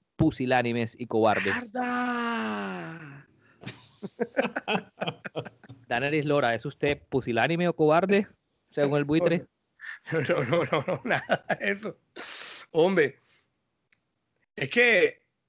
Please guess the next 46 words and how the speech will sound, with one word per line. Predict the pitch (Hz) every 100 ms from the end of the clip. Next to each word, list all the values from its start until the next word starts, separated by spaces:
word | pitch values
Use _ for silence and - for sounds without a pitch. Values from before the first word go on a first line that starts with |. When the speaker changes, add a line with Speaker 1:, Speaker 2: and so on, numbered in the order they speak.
| _ _
Speaker 2:
<clears throat> | - 220 139 - _ _ _ _ -
o | 180
sea, | 214 202
si | - 175
tú | - 220 254 262
vas | 254 254 247
a |
enfren-, | 233 202 165 -
a | 147
jugar | 143 147 143 160
algo, | 160 156 151 151
ya | 143
tú | 139 160
debes | 170 170
saber | 156 156
a | 156
qué | 147
te | 147
vas | 147 139
a |
enfrentar. | 160 139 123 123 117 - - -
Por | - 170
ejemplo, | 175 165 120 98 _ _ _
si | - 190
ya | 170
yo | 240 262
sé | 220 208
que | 196
voy | 160 156 185
a | 196
jugar | 180 156 156 -
un | 160 175
Dark | 165 160 160
Souls, | - 151 143 139 -
si | 151
yo | 147
voy | 143 160
a | 170
jugar | 160 143 139 147
un, | 151 160 165 175 175
uh, | 165 160 151 143 135 131
Blood-, | 147 160 165 170 165 -
Bloodborne, | 151 170 175 147 135 123 - - -
ya | 151
yo | 165
sé | 160 175